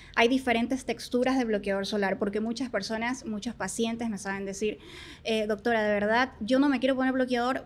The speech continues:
porque me suda la piel, parezco, parezco mimo, tengo, tengo una sensación pegajosa", y eso es porque no usan un correcto bloqueador solar, ¿ya? Hay texturas, desde las cremas, geles, fluidos, todo eso depende del tipo de piel.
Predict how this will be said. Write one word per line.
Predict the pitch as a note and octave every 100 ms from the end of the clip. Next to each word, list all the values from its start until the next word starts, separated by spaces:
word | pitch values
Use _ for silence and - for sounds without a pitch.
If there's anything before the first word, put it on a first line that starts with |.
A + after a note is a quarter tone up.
| -
porque | A#3 G#3+ G#3+ G#3+ -
me | G#3+ G#3 G#3
suda | - - C#4 C#4+ C#4+ C#4 C4 -
la | F#3+ F#3
piel, | - G#3 G#3 G#3+ A3 - - -
parezco, | - A3 C4 C4 - D4+ C#4+ A#3+
parezco | A3 A#3+ - C#4
mimo, | A3+ A3 A3 G#3+ G#3+ A3 G#3+
tengo, | B3+ C4+ C#4+ C#4 C4
tengo | - B3+ C4 C4+ B3+ A#3
una | A3+ A#3
sensación | A#3+ A3+ G#3+ A3 G#3+
pegajosa", | A3 G3 F#3 A#3+ A3+ A#3 - -
y | G3+ G3
eso | G3
es | C4
porque | - C#4 A3+
no | G#3 G#3 G#3+
usan | A3 D4 D4
un | A3 G3+
correcto | G#3+ G3+ G3 G3+
bloqueador | A3+ A3 E3+ - -
solar, | - - - - - - -
¿ya? | A3 E4 - - - -
Hay | A3
texturas, | A3 A3 - G3+ G#3+ G#3+ G3
desde | F#3+ F#3 F#3 F3+
las | F3 -
cremas, | A#3+ A#3+ A#3+ A3 F#3+ F#3
geles, | - - A#3 A#3+ A3 F#3+ F#3+
fluidos, | - F#3 A#3 C#4 A3 A3 -
todo | A#3+
eso | B3+ B3+
depende | B3 G#3+ G#3+ A3+
del | G#3+ G3
tipo | G#3 G3+ G#3
de | F#3+
piel. | F#3 D#3 -